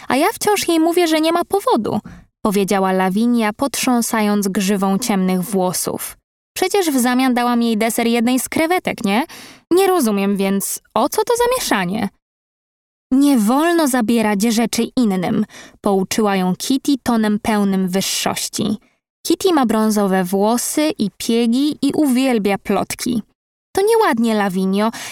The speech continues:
w zeszłym roku byś tego nie zrobiła. Oczywiście, że tak, prychnęła Lawinia. A ty co, nagle jesteś taka porządnicka?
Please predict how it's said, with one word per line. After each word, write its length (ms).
w 100
zeszłym 520
roku 260
byś 180
tego 240
nie 200
zrobiła. 640
Oczywiście, 600
że 140
tak, 420
prychnęła 480
Lawinia. 640
A 80
ty 120
co, 340
nagle 320
jesteś 320
taka 240
porządnicka? 840